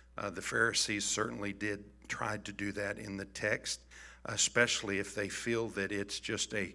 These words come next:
a crowd reaction. But you know, I would differ with anyone who feels that way, though crowd reactions can lead to some very awful things. We have seen that.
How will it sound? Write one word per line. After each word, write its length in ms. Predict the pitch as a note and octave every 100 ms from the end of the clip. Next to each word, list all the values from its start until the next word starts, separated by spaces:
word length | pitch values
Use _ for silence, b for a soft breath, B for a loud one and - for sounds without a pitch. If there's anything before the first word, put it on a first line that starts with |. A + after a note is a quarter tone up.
| B B B -
a 40 |
crowd 720 | - - A#2+ A2+ G2+ F2+ F2+ - F#2+
reaction. 680 | A2+ C3 D3 - - - - - - - - - - - -
But 180 | C#3 C#3
you 60 | F3
know, 180 | G3 F#3+ B B B
I 160 | - F#3
would 320 | F#3+ E3 -
differ 340 | C3 C#3 A#2+ A2
with 240 | G#2+ A2+
anyone 400 | A#2 A2 A2+ A2
who 160 | G#2 G2+
feels 380 | - C3+ B2
that 200 | - A2
way, 280 | - G2+ A2+ B B B B B - A2
though 360 | A#2 B2 - - - -
crowd 420 | - C3+ C3+ B2+
reactions 800 | A2 G#2+ G#2 A2 - - G2+ F2
can 300 | - G2 F#2+
lead 260 | A#2 A2+ G2+
to 140 | G2
some 280 | - - B2+
very 300 | A2 G2+ G2+
awful 380 | - F#2+ - G2
things. 420 | - F#2+ A2 -
We 140 | C#3
have 160 | A#2+ -
seen 320 | - G2+ F#2
that. 240 | F#2+ G2+